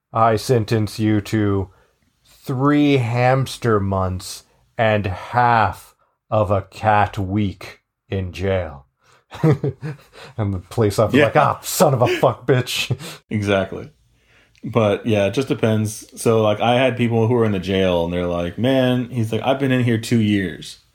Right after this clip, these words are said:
Speaker 2: And you're like, "Oof." And he, some of them are like, "Man, I'd rather go up to prison because at least in prison, I'm not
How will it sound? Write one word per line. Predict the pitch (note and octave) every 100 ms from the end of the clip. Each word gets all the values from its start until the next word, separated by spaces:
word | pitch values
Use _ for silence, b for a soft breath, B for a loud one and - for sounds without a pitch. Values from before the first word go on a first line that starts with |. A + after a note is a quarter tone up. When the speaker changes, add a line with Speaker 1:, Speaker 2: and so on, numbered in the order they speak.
| _ _ -
Speaker 2:
And | A2
you're | G#2+ G2+
like, | F#2+ F2+ -
"Oof." | A3+ D3+ - - _ _
And | A#2+ A2
he, | A#2
some | A2+ B2 E3
of | D#3+
them |
are | B2+
like, | A2+ A2
"Man, | A2+
I'd | A2 A#2
rather | A#2 A2+
go | G#2 A2
up | G#2
to | -
prison | - C#3 C#3 G#2+
because | G#2 G#2 A2 G#2 G2 G2 G2
at | - G#2
least | A2+ A2+
in | G2+
prison, | F#2 B2+ B2 G2+
I'm | F#2+
not | F#2+ G2+ G2+ -